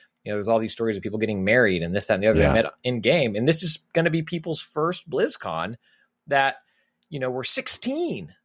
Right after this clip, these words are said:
Speaker 1: <laughs> with the last time there was one. And,
Speaker 2: <laughs>
Speaker 1: and now they're able to go on their own, right? 'Cause they're in college and, and go to BlizzCon and take this trip with their friends or whatever. So I think it's going to be really important for a lot of people. And I think in that way,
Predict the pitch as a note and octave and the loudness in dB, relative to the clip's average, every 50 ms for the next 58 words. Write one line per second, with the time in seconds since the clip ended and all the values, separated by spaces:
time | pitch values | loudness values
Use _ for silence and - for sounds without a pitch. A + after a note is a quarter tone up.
0 | _ _ _ - - - - - - - - - F3+ E3+ F3 D#3 G3+ F#3 C#3+ C#3 | _ _ _ -8 -8 -6 -6 -8 -12 -14 -14 -10 -6 -4 0 4 4 4 4 4
1 | A#2+ C#3 - - - D3+ C3+ B2+ C3 C3 B2+ A2+ A#2+ A#2+ A#2+ A#2 A#2 A#2 G#2 F2+ | 0 -2 -4 -6 -4 -2 -2 -2 0 0 0 2 2 0 0 0 -2 -4 -4 -4
2 | D#2 D2+ D2+ - _ - - - - - - D#3+ C#3+ C3 B2+ D3+ C#3 B2+ B2 B2 | -4 -8 -10 -16 _ -16 -12 -12 -8 -2 0 0 0 2 0 0 0 0 0 0
3 | B2+ B2+ C3+ C3+ C3 C3+ B2+ C3 C3 B2 C3 A#2 B2 A#2+ G2 G2+ G#2+ G#2 C3+ C#3+ | 2 2 2 4 2 2 2 2 2 0 0 0 0 0 -2 -4 -2 2 2 4
4 | C#3 C3 B2+ B2 A#2+ B2 A#2+ A#2+ B2+ B2+ B2+ B2+ D#3 F3 C#3 F#2+ E2 D#2 D#2 E2 | 4 6 4 4 4 2 0 0 0 2 4 4 4 2 0 -4 -6 -6 -6 -2
5 | F2+ G2 A2 A#2+ - - G#2+ G2+ A2 A2+ A#2 A#2 - - A#2 C3+ D#3 B2+ D#2+ - | 0 2 2 2 0 -4 -4 -2 -2 -2 -2 -2 -4 -2 0 0 0 0 -2 -4
6 | - - - - F2+ D#2 D2 - - A#2 G#2 F#2 G2+ G#2 A2+ G2 A#2 D3+ E3+ D#3+ | -10 -12 -10 -10 -10 -10 -10 -12 -12 -10 -8 -4 -4 -4 -4 -2 0 -2 -2 -2
7 | - - G2 E2+ D#2+ D#2 D2+ D2+ D2 D2+ D#2 _ _ - _ _ _ - A2+ - | -4 -6 -4 -4 -4 -4 -6 -8 -8 -10 -14 _ _ -20 _ _ _ -6 -6 -6
8 | - - A#2 - - - C3+ - A#2+ - - A#2+ A#2 - C#3+ D#3 D3+ B2 G2+ F#2 | -6 -6 -10 -8 -6 -8 -6 -6 -6 -6 -6 -6 -2 0 0 2 2 0 -4 -6
9 | F#2+ E2+ D#2+ D2+ D2+ D2+ D2 D2+ D#2+ - B2 B2+ D3+ F3 D#3+ E3+ - D#3 D3+ C#3+ | -4 -4 -4 -4 -6 -8 -8 -6 -2 0 0 0 0 -2 -4 -2 -2 0 -2 -2
10 | C3 B2+ A#2 G2+ G2 A2 A#2 C3 C3 A2+ F#2 - - B2+ B2 A2+ G#2+ - A2 G#2 | -2 -6 -6 -2 0 2 2 2 0 -2 -4 -2 -2 -2 -2 -4 -4 -2 0 0
11 | G2+ G2+ G2+ G2+ F2+ - A2 A2 - - F#2+ F#2 F#2 F#2 _ _ _ _ _ _ | 2 0 0 -2 -4 -8 -8 -8 -6 -4 -4 -4 -4 -6 _ _ _ _ _ _
12 | _ - B2+ A#2 A2+ G#2+ A#2 A#2 G#2+ G2 G#2 G2 F#2+ G#2 A2+ A#2+ G2+ - E2+ F#2+ | _ -12 -8 -6 -6 -4 -4 -6 -6 -6 -6 -4 -2 0 0 0 -2 -4 -6 -4
13 | G2 F#2 F2+ F2+ F#2 F#2 F#2 F#2 | -2 0 0 0 -2 -2 -4 -8